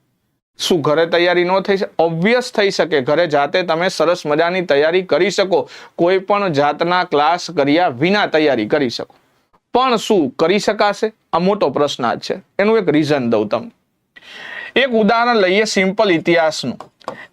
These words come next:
ઇતિહાસની અંદર આપણી પાસે ભારતનો ઇતિહાસ છે, ગુજરાતનો ઇતિહાસ છે.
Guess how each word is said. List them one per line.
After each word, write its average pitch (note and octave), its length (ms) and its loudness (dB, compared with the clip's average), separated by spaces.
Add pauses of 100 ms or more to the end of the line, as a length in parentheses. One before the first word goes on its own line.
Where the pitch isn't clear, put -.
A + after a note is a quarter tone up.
ઇતિહાસની A#3+ 580 0
અંદર G#3 240 2
આપણી F#3 260 0
પાસે F#3+ 300 2
ભારતનો E3 560 0
ઇતિહાસ D#3+ 500 0
છે, D#3+ 100 2
ગુજરાતનો D3+ 640 0
ઇતિહાસ D3+ 560 0
છે. D3 140 -2